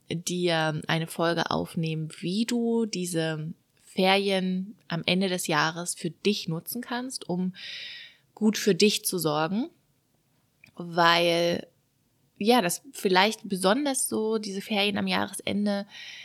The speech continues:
da sind manchmal auch so viele Aktivitäten, ne? Weihnachten hatten wir ja gerade. Ich hoffe übrigens, du hattest, wenn du Weihnachten feierst, ein, ein schönes Weihnachtsfest. <laughs> Ähm, und da sind ja viele Ereignisse mit der Familie, mit Freunden, die jetzt anstehen. Und manchmal sind wir da ganz viel im Außen,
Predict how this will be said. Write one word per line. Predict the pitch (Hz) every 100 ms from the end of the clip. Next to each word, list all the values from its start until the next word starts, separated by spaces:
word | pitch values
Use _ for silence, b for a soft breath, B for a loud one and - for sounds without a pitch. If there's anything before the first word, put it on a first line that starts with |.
| B B
da | 240 - - 208
sind | 214
manchmal | 208 208 214
auch | 185
so | - -
viele | - 208 -
Aktivitäten, | - 220 214 - 233 226 208 208 214
ne? | 214 233
Weihnachten | 165 170 175 - - 175 185 _
hatten | 170 - 175
wir | 170
ja | 170
gerade. | 170 170
Ich | 180 -
hoffe | -
übrigens, | - 160 165 147
du | 165
hattest, | 170 - -
wenn | 160
du | 156 - -
Weihnachten | 156 151 - 175 156 151 - -
feierst, | 240 254 214 214
ein, | - 165 165
ein | 160
schönes | - 202 202
Weihnachtsfest. | 180 165 170 - 175 180 - -
<laughs> | 247 - - 302 453 415 339 285 254 214 -
Ähm, | 196 185 185 185 - _ _
und | - 220 208 -
da | 214
sind | 202 220
ja | 220
viele | - 226
Ereignisse | 214 185 - 214 208 208
mit | 202 247
der |
Familie, | 240 233 175 175 170 190
mit | 262
Freunden, | - - 175 175 185 175 170
die | 170
jetzt | 170 -
anstehen. | 175 175 - 170 165 175
Und | 180
manchmal | 214 226 226
sind | 196 196
wir |
da | 185 180
ganz | 202 226
viel | - 208
im | - 185
Außen, | - 220 247 247 247